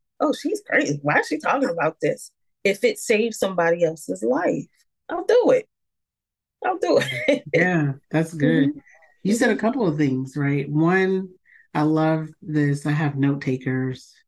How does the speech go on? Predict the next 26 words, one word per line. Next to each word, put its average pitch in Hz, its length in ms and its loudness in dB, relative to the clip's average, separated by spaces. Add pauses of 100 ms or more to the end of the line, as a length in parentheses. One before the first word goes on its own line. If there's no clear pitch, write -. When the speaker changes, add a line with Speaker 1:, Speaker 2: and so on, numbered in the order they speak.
Speaker 2:
who 123 340 -2
sometimes 135 460 -4
<laughs> 135 60 2
message 156 360 0
me 151 140 4
after 135 300 -2
these 127 380 -4
podcasts 135 520 -2
and 139 80 -4
say, 135 440 -6
"Slow 202 300 -4
down 262 480 -2
so 214 80 -6
we 220 100 -2
can 190 120 -6
take 208 180 -2
Speaker 1:
Mm-hmm. 220 140 4
Speaker 2:
notes." - 340 -6 (480)
One 170 480 2
I 151 100 0
got 135 300 -2
was, 127 400 -6 (160)
"Try 151 260 -2
not 135 220 0
to 131 80 -6
judge." 120 640 -8